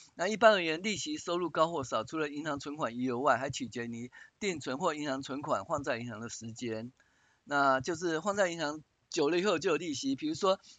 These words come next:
你有一百万存款存在银行一年，那定期存款三点五趴，经过一年后你就有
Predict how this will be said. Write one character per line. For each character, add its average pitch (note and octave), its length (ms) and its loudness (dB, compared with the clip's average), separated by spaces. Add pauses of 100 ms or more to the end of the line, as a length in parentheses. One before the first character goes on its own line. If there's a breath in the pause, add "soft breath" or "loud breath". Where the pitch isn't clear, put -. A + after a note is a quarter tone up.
你 F3+ 160 -2
有 F#3 80 4
一 G#3+ 100 -2
百 D3 160 6
万 F3+ 160 2
存 D#3 160 -6
款 D3 220 -2
存 C#3 160 -6
在 D#3 120 2
银 D3 140 -6
行 C3+ 160 -4
一 D#3+ 100 -6
年， B2 360 -4
那 C#3+ 160 -4
定 D3 180 -8
期 C3+ 80 -6
存 C3+ 160 -8
款 B2+ 140 -6
三 C#3 260 -2
点 B2 220 -4
五 G#2+ 80 -8
趴， A#2+ 240 -4
经 D3 140 -10
过 D#3 140 -6
一 D3+ 40 -6
年 A#2+ 160 -6
后 C#3 160 -6
你 G#2 100 -12
就 C3+ 140 -4
有 A2+ 100 -2